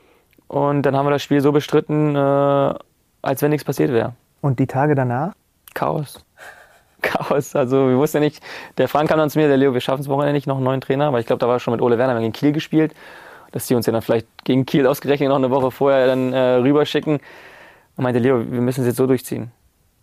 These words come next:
Speaker 1: Ähm, der Christian Brandt wird das jetzt machen die Woche. Und, äh, dann sind wir nach Kiel gefahren, haben dort zwei eins auf den Deckel bekommen und dann saßen wir alle in der Kabine und gesagt,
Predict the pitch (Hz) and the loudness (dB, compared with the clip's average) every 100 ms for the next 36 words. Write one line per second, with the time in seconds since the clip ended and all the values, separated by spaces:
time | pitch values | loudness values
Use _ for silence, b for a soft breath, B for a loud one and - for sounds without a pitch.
0 | _ 120 110 - 123 - 120 123 131 135 | _ -6 -6 -6 -4 -4 -2 -2 0 0
1 | 139 127 135 143 139 139 147 151 - _ | -2 -2 -2 0 0 0 -2 -6 -8 _
2 | _ _ _ 123 123 117 117 127 131 117 | _ _ _ -4 -4 -4 -6 -6 -4 -2
3 | 123 - 131 120 117 117 117 - 120 127 | -2 -4 -4 -6 -4 -4 -4 -2 -2 0
4 | 139 139 139 123 120 - - 120 123 127 | -2 -2 -2 -2 -2 -4 -6 -2 -2 -2
5 | 120 120 123 143 131 135 139 131 117 117 | -2 0 -2 0 -2 -2 -2 -2 -2 0
6 | 117 127 127 131 123 123 123 127 120 120 | -2 -2 0 0 -2 -4 -2 -2 -2 -4